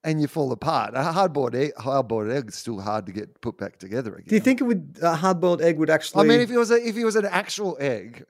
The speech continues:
Speaker 2: Yeah.
Speaker 1: right, like a yolky, like, egg, then they wouldn't even attempt to put him back together again.
Speaker 2: <laughs>
Speaker 1: You get to the wall and Humpty Dumpty's fallen down. There's no way that you're looking at that going, "We can
Speaker 2: Uh,
Speaker 1: fix this."
Speaker 2: well, here's
Speaker 1: Get
Speaker 2: what
Speaker 1: all
Speaker 2: happened,
Speaker 1: the king's
Speaker 2: 'cause
Speaker 1: horses and all the king's men.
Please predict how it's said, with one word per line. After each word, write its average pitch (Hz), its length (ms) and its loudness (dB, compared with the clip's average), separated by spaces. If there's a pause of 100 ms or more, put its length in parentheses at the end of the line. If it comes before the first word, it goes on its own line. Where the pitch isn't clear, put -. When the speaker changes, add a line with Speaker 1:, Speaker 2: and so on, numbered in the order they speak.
(140)
Speaker 2:
Yeah. 92 220 -2
Speaker 1:
right, 135 120 -8
like 143 200 -4
a 139 40 -4
yolky, 139 760 0
like, 123 240 0 (280)
egg, 120 440 -4 (600)
then 170 520 2 (480)
they 196 80 4
wouldn't 240 240 0
even 240 180 -2
attempt 240 340 -2
to 240 80 -4
put 196 140 2
him 151 100 -2
back 127 180 -2
together 110 340 -6
again. 98 240 -12 (220)
Speaker 2:
<laughs> - 200 -20
Speaker 1:
You 214 180 0
get 262 200 0
to 208 80 -8
the 202 100 4
wall 185 280 2
and 156 80 -4
Humpty 165 300 -4
Dumpty's 160 380 -2
fallen 147 320 -2
down. 147 340 2
There's 180 180 2
no 240 240 2
way 202 260 2
that 165 80 -2
you're 160 140 -2
looking 170 180 -2
at 151 60 -2
that 151 160 0
going, 139 320 0
"We 143 160 0
can 131 140 -2
Speaker 2:
Uh, 104 140 6
Speaker 1:
fix - 160 -10
this." 120 360 -12
Speaker 2:
well, 143 140 8
here's 170 220 10
Speaker 1:
Get - 40 4
Speaker 2:
what 135 80 10
Speaker 1:
all 190 60 6
Speaker 2:
happened, 220 200 4
Speaker 1:
the 233 60 0
king's 214 160 4
Speaker 2:
'cause 190 80 2
Speaker 1:
horses 180 300 -2
and 170 80 0
all 165 120 4
the 156 80 -2
king's 147 300 -8
men. 117 240 -10